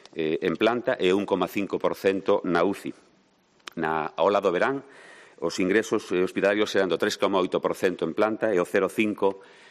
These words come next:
na uci. Hoxe, nesta onda, os ingresos hospitalarios representan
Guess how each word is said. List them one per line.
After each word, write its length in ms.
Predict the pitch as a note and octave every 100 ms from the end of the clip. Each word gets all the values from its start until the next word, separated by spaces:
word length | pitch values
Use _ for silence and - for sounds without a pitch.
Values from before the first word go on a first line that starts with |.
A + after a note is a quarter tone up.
| _
na 240 | G2+ F2+ F2
uci. 240 | F#2+ - - - - - -
Hoxe, 240 | A2+ -
nesta 320 | A2 F#2+ - G#2
onda, 240 | A#2+ A2+
os 160 | G2+ -
ingresos 320 | - G#2 F#2
hospitalarios 320 | G2 G#2 G2+
representan 560 | F#2+ F#2 G#2 G#2+ G#2+